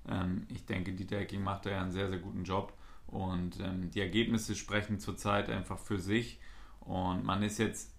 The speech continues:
Verfolger Nummer eins in der Tabelle und, ähm, greift da dann doch nochmal an, an die Spitze. Vier Punkte sind es nur. Das ist nicht viel mehr.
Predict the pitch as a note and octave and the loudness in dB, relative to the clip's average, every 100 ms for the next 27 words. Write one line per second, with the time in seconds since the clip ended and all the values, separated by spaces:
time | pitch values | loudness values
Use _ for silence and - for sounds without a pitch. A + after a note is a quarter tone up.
0 | - - G#2 - A#2 C3 B2 A#2+ B2 C3 | -10 2 2 6 6 6 6 6 6 6
1 | A#2+ F#2 - - G2+ F2+ F2 F2 F2+ F2+ | 6 2 -4 -8 -4 -4 -2 -2 0 0
2 | G#2+ A2 - - - - - G2 F#2+ F#2+ | 0 -2 -12 -16 -16 -12 -2 0 2 0
3 | F#2 F#2+ F2+ F2+ F#2 - - G2 G#2 - | -2 -2 -2 -2 -2 -6 0 6 6 6
4 | G#2+ G#2 G2 G2+ G2 G2+ G2+ F#2+ F#2+ F#2+ | 2 2 2 0 2 0 2 4 4 4
5 | A2 - - - - G#2 F#2+ - G#2+ - | 2 -2 -10 -6 0 2 2 0 -2 0
6 | B2 A#2+ - A#2 A2+ C#3 D#3 C#3 G#2+ G2+ | 0 0 4 4 6 2 2 2 2 2
7 | F#2 - G#2+ G2 B2 D#3+ - - - G#2 | 0 -2 0 2 0 0 -10 -14 -2 -2
8 | A#2+ B2 B2 A#2 D3 F3 B2 A2 C#3+ | 0 2 2 4 8 8 8 6 4